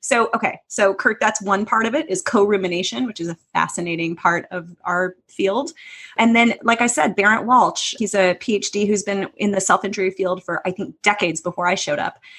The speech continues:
And he, his, he's got a, a, a focus in his research on something called contagion factor. And that is the, probably what you see. It's what, what most of us see when you put teenagers in a group together. They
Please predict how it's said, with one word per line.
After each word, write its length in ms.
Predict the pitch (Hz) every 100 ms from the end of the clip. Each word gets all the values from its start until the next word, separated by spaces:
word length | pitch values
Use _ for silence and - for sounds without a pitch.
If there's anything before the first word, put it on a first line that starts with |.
| - -
And 120 | 190
he, 220 | 170 214 -
his, 400 | - 202 196 - _ _ _ _
he's 180 | 240 196
got 140 | 202
a, 200 | 180 - -
a, 300 | 175 156 - _ _ _ -
a 240 | 127 143 - _
focus 640 | - - 254 247 180 -
in 80 | 180
his 220 | 190 180
research 320 | 185 180 175 -
on 160 | 190
something 280 | 185 190 185
called 240 | 175 175 175
contagion 540 | 180 165 156 151 -
factor. 440 | - - - - - _ _ _ _ -
And 160 | 190 180
that 240 | 170 -
is 320 | 185 175 170
the, 500 | - 170 165 170 165 - _ _ -
probably 220 | - 170
what 120 | 180 185
you 120 | 226
see. 200 | - 170
It's 140 | 180
what, 140 | 190 - -
what 200 | 180 175
most 240 | 180 220 -
of 100 | 165
us 140 | 170
see 160 | - 175
when 80 | 175
you 80 |
put 180 | 170 -
teenagers 400 | - 180 175 175
in 60 | 170
a 40 |
group 200 | 170 190
together. 420 | - 165 160 175 - _ _ _ _ _ - 175
They 380 | - 175 175